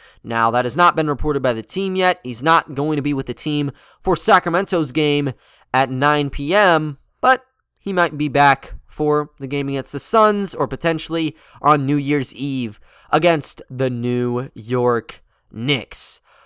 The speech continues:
It's just another roster crunch due to the six different players that will be out. I think it's gonna be S G A at the one, Ty at the two, Lou at the three, Aaron at the four, and Mike Muscala starting at the five.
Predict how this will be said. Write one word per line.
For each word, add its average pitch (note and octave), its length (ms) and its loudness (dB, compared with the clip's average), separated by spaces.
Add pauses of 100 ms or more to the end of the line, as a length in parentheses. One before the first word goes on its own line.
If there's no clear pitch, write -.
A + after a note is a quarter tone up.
It's - 120 -14
just B2+ 200 -6
another F3 300 2
roster D#3 420 4
crunch C#3+ 460 -4
due A3 280 -2
to A3+ 120 -2
the G#3+ 140 4
six - 480 2
different D#3 360 -2
players C#3+ 440 2
that C3+ 160 4
will C#3 100 0
be C3 200 0
out. D#3+ 360 6
I - 80 -6
think B2 160 -10
it's - 120 -10
gonna B2+ 140 -8
be B2+ 140 -2
S C#3 140 -2
G C3 200 -2
A C3+ 140 6
at B2 120 2
the A#2 80 0
one, D#3+ 500 4 (420)
Ty A3+ 260 6
at G3 100 2
the C#3+ 80 -6
two, F3+ 460 -2 (340)
Lou A#3 180 4
at G#3 120 4
the D#3+ 100 -2
three, E3+ 520 -6 (340)
Aaron A#3 380 6
at F#3 240 2
the D3 160 4
four, F3+ 580 0
and A#2+ 200 -4
Mike D#3+ 240 2
Muscala D3+ 640 4
starting G3+ 460 4
at B2 120 -4
the A2 100 -4
five. D3 680 2